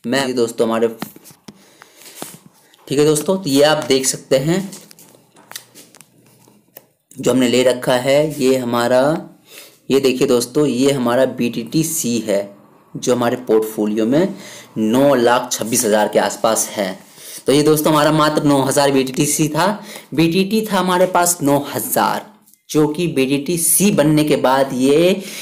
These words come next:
नौ हज़ार, नौ लाख छब्बीस हज़ार में convert हो चुका है,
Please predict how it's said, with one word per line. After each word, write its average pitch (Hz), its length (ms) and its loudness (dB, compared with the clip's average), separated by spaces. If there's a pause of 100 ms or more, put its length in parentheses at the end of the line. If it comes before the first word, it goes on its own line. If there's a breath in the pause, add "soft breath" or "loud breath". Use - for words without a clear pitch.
(220 loud breath)
नौ 135 320 2
हज़ार, 147 540 0
नौ 131 360 2
लाख 135 340 0
छब्बीस - 320 -2
हज़ार 113 200 0
में 127 140 -4
convert 123 480 -2
हो 127 120 2
चुका 131 440 -2
है, 147 340 0